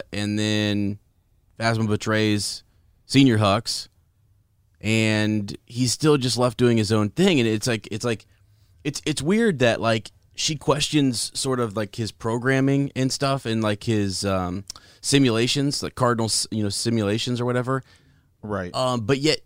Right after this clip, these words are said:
Speaker 1: she is not one, you know, the, neither of those two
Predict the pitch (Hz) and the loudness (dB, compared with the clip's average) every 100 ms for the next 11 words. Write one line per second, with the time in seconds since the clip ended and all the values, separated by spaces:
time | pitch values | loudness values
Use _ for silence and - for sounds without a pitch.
0 | _ _ - - 165 196 185 117 120 117 | _ _ -4 -2 0 4 4 4 2 2
1 | 82 110 104 98 98 - _ - 117 113 | 2 0 0 0 -2 -8 _ -6 -2 -2
2 | - - 110 131 104 - 135 165 147 117 | -2 -6 -2 0 -2 -2 0 2 4 4
3 | 120 - 117 107 98 95 | 2 2 0 0 0 -2